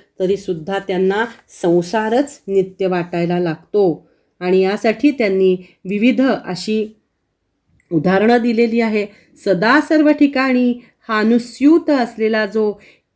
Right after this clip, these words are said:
भगवंत आहे तो आपण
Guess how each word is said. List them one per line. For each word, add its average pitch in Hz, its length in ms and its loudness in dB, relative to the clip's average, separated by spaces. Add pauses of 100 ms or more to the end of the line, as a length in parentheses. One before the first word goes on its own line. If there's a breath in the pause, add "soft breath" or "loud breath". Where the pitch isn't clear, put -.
(120)
भगवंत 196 560 4
आहे 190 460 0 (1600)
तो 240 140 4
आपण 208 380 0